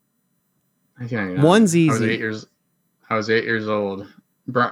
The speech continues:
Speaker 1: was that Brian
Speaker 2: Yeah,
Speaker 1: Giles?
Speaker 2: Brian Giles. Now, the other two are a little, one's impossible. Uh, <laughs> but the other one, maybe. He's, he's
Speaker 1: Well,
Speaker 2: still
Speaker 1: what's his name? John, it wasn't John Wayner,
Speaker 2: It wasn't
Speaker 1: I guess. I
Speaker 2: John
Speaker 1: know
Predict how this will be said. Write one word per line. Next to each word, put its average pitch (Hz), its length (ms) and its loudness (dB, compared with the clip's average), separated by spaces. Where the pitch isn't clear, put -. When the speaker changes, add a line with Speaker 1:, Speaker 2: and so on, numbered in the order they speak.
Speaker 1:
was 117 140 -6
that 113 120 2
Brian 110 200 2
Speaker 2:
Yeah, 107 260 4
Speaker 1:
Giles? 120 220 0
Speaker 2:
Brian 135 260 0
Giles. 127 480 0
Now, 131 160 0
the 139 160 2
other 160 160 4
two 185 280 2
are 170 100 2
a 151 40 2
little, 170 440 2
one's 185 400 4
impossible. 139 680 0
Uh, 127 320 2
<laughs> 190 720 4
but 156 140 0
the 170 120 6
other 185 180 6
one, 185 200 4
maybe. 143 460 0
He's, - 360 -6
he's 147 180 -2
Speaker 1:
Well, 151 100 6
Speaker 2:
still 202 100 8
Speaker 1:
what's 202 100 4
his 147 80 2
name? 151 160 2
John, 156 540 2
it - 60 -8
wasn't 135 180 4
John 123 220 4
Wayner, 117 280 4
Speaker 2:
It 101 40 6
wasn't 143 180 4
Speaker 1:
I - 20 4
guess. 147 100 2
I 156 40 2
Speaker 2:
John 139 60 4
Speaker 1:
know 135 60 4